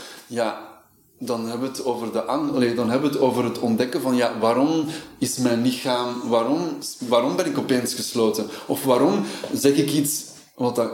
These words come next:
super positief is en ben ik toch helemaal ingesloten? Ehm, en dat zijn eigenlijk toch wel dingen, ja, als je kijkt, ja, daar heb je de moed, daar heb je net moed voor nodig. Hè? Want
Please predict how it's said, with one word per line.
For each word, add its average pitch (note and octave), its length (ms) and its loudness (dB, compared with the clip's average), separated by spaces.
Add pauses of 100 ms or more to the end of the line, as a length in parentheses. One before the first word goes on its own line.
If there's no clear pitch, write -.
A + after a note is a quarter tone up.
(140)
super C#3+ 380 -2
positief C#3 720 -2
is - 360 -4
en B2 360 -2
ben A2+ 200 0
ik A2 120 -2
toch D3 140 -4
helemaal B2+ 320 0
ingesloten? G#2+ 760 -4 (1160)
Ehm, A2+ 420 -2 (120)
en A2+ 120 0
dat C3+ 160 2
zijn E3+ 140 2
eigenlijk C3+ 300 2
toch C#3 140 -4
wel D3 280 4
dingen, C#3+ 480 0 (400)
ja, A#2 360 -2
als - 260 -6
je B2 120 -6
kijkt, C#3 420 -2 (1900)
ja, A2+ 380 -6 (120)
daar A2 180 -2
heb C#3+ 120 -4
je C3 100 0
de A2 80 0
moed, A2+ 320 -2 (320)
daar C3+ 180 -2
heb F3+ 140 -4
je B2+ 80 0
net A#2 220 -2
moed B2 260 -2
voor A2 220 -6
nodig. A2 300 -4
Hè? D3 120 2
Want - 240 2